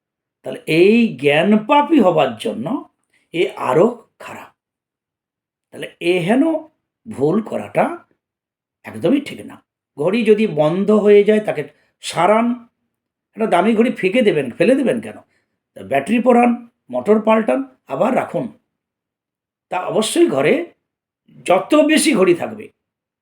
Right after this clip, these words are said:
তত আমাদের ভালো। আমরা তত বেশি মেনটেন করতে পারবো টাইম, এবং টাইম, সময় সব থেকে বলবান।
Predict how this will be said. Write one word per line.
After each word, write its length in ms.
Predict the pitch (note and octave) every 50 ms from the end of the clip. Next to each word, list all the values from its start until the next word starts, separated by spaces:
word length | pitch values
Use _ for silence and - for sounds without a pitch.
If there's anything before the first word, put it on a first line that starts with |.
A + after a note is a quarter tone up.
| _ _ _
তত 300 | - F3 F3+ F3+ - -
আমাদের 680 | A#3 B3+ B3+ - D#3+ D3 C#3 C3 - D#3 - G#2 - - _ _ _ _
ভালো। 360 | - C3+ C3 B2+ A#2 G#2 - _ _ _ _ _ _ _ _ _ _
আমরা 300 | - F3+ G3+ F#3 - - -
তত 280 | - G3+ G3+ D4+ - D#4
বেশি 340 | D#4 D4 D4+ C4+ G3+ B3 G#3+
মেনটেন 380 | G3+ G3 F#3 E3+ G3 F#3+ F3
করতে 220 | F3+ F3+ F3 - E3+
পারবো 240 | E3 F3 G#3 C4
টাইম, 440 | - - - - A2+ A2+ A2 G#2+ G#2+ - _ _ _ _ _ -
এবং 200 | E3+ D3+ E3+ E3+ E3 -
টাইম, 420 | E3 E3 F#3 A3+ B3+ D4 D4 D4+ - - - - _ _
সময় 400 | - - D#3 D#3 E3+ G#3 C4 C#4+
সব 220 | - - D#3+ - - -
থেকে 200 | F#3+ F3+ G3+ E3
বলবান। 520 | B2 A2+ C3+ C#3+ D3+ D3+ C#3+ B2+ A2+